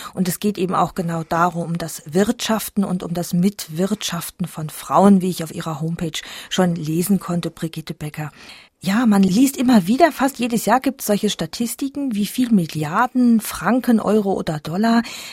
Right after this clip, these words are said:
eigentlich in unbezahlter Arbeit geleistet wird, sei es in der Familie, bei der Kindererziehung, im Sportverein oder sonst.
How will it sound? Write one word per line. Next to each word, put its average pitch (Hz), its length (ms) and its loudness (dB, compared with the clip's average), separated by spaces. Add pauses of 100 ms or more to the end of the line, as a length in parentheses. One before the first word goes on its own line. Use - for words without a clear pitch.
eigentlich 196 480 2
in 196 140 4
unbezahlter 208 840 4
Arbeit 185 560 2
geleistet 170 640 -2
wird, 151 160 -6
sei 170 140 -2
es 175 80 -4
in - 100 0
der 190 160 2
Familie, 202 540 2
bei 180 120 0
der 180 140 -2
Kindererziehung, 208 920 0
im 208 220 2
Sportverein 185 920 -2
oder 170 200 -6
sonst. 190 420 -4